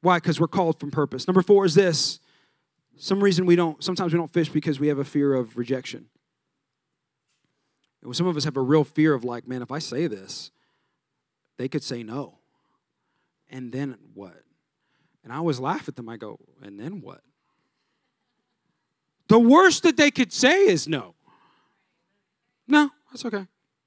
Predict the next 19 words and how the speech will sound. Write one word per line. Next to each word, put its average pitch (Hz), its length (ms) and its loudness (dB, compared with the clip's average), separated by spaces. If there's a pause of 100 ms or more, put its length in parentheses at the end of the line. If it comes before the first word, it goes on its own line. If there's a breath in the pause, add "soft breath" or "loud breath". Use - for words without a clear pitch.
(140)
Okay. 320 260 -6 (3250)
And 220 120 0
you're 247 120 4
like, 240 180 4
"Well, 277 160 6
then 277 140 6
why 277 200 4
should 285 180 0
we 277 80 6
say 269 260 4
it 269 60 4
at 269 100 4
all?" 277 340 4 (1700)
Because - 180 -6
some 214 140 -6
people 226 200 -2
won't 285 160 -6
say 117 120 -6
no. 101 200 -14